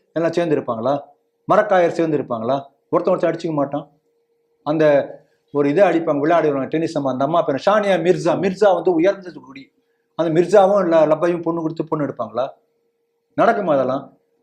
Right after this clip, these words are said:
ஆக இஸ்லாமிய பயங்கரவாதத்தால் பாதிக்கப்பட்டது அதிகமான பேர் இறந்து போனது யாருன்னா இஸ்லாமியர்கள் தானே தவிர மத்தவங்களும் அப்புறம் கம்மியா தான். இன்றைக்கு இஸ்லாம் வந்து உலகத்துல அமைதியை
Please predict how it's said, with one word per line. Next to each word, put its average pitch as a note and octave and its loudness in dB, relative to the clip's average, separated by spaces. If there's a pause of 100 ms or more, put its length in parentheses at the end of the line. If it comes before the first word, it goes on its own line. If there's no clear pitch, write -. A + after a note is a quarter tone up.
ஆக E3+ 2 (920)
இஸ்லாமிய A#3 4
பயங்கரவாதத்தால் G3 4
பாதிக்கப்பட்டது F#3+ 0
அதிகமான G#3 2
பேர் F#3+ 4
இறந்து G3+ 0
போனது F3+ 0
யாருன்னா F3 2
இஸ்லாமியர்கள் A3+ 2
தானே F#3 2
தவிர D3 2
மத்தவங்களும் G3+ 2
அப்புறம் G3+ -4 (160)
கம்மியா F#3 -4
தான். D#3 -4 (840)
இன்றைக்கு A3 4
இஸ்லாம் G3+ 2
வந்து F#3+ 2
உலகத்துல F#3 2
அமைதியை F3 2